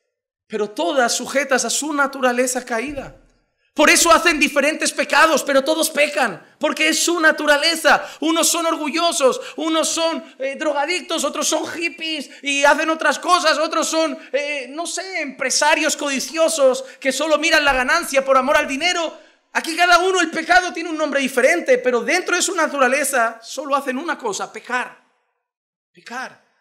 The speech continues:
con distinto nombre, pero pecar. ¿Por qué?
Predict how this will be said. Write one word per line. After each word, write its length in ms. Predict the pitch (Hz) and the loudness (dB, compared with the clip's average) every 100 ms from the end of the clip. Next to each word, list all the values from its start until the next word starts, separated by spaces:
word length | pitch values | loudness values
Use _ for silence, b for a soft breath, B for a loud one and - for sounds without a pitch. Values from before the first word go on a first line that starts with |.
| _ - | _ -8
con 180 | 233 | -6
distinto 400 | 226 - 294 254 | -6 -8 -8 -6
nombre, 380 | 240 240 196 151 b _ | -6 -6 -10 -18 b _
pero 200 | 185 - | -16 -14
pecar. 480 | 170 220 196 135 _ _ _ _ _ - | -6 -6 -6 -10 _ _ _ _ _ -2
¿Por 220 | 240 226 | -2 0
qué? 600 | 330 294 170 - _ | -2 -4 -6 -18 _